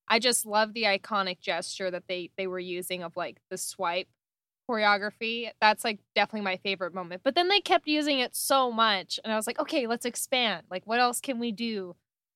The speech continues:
with, with this concept?" But in general, I really did like it, and it's, it's definitely, um, it's definitely a mood and it's definitely of the times. And I also, uh, I,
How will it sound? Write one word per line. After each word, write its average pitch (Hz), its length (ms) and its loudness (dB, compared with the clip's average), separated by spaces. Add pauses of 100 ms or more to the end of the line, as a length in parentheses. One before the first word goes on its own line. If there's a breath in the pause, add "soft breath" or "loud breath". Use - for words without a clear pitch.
with, 214 320 -2
with 214 200 -6
this 220 220 -4
concept?" 208 840 -2
But 196 260 4 (440)
in 254 140 0
general, 254 300 4
I 240 80 4
really 240 360 -2
did 208 220 -2
like 180 280 -4
it, 180 220 0
and 185 220 -4
it's, - 460 -10
it's 196 200 -8
definitely, 208 720 0 (440)
um, 185 420 -4 (200)
it's 214 140 -4
definitely 254 420 0
a 269 60 -2
mood 208 540 -2
and 180 140 -8
it's 175 100 -8
definitely 202 440 -2
of 180 220 -4
the 180 100 -6
times. 160 640 -8
And 160 380 -8 (380)
I 220 100 6
also, 202 840 4
uh, 175 340 -2 (200)
I, 185 140 -4